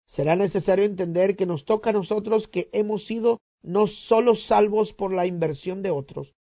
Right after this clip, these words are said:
sino que también hemos disfrutado el beneficio que significa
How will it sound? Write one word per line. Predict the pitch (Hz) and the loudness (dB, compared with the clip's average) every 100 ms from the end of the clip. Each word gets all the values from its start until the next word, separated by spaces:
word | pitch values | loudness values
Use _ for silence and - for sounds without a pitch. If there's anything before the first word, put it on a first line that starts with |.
| _ _ _ _ | _ _ _ _
sino | - 170 170 | -4 -2 -2
que | 170 | -4
también | 151 143 160 190 | -4 0 0 2
hemos | 196 196 180 | 0 -2 -2
disfrutado | 175 - 160 180 180 190 | -2 -2 -4 -2 -2 -2
el | |
beneficio | 175 165 151 - 202 - 214 | -2 -4 -6 -6 -8 -2 -2
que | 208 | -2
significa | 170 170 160 175 214 - | -6 -6 -6 -6 -8 -10